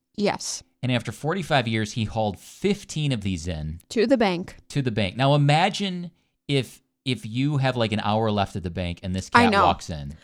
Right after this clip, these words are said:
Speaker 2: with
Speaker 1: I know.
Speaker 2: fifteen five-gallon, you know, this is like,
Speaker 1: No.
Speaker 2: what is, I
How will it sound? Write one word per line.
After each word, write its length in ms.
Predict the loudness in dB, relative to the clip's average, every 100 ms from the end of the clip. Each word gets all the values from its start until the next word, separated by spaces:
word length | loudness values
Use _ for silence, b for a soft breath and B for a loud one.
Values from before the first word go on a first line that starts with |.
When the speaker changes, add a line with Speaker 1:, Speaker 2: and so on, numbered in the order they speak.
| -6
Speaker 2:
with 220 | -4 -4 2
Speaker 1:
I 160 | 4 6
know. 140 | 4
Speaker 2:
fifteen 280 | 4 2 0
five-gallon, 960 | 0 0 0 0 0 0 0 -4 -6 -10 _ _
you 100 | -6
know, 160 | -6
this 200 | -6 -6 -8
is 120 | -2
like, 140 | 2
Speaker 1:
No. 180 | 2 2 -4 _ _ _ _ _ _
Speaker 2:
what 120 | -2
is, 140 | -2 -4
I 60 | -10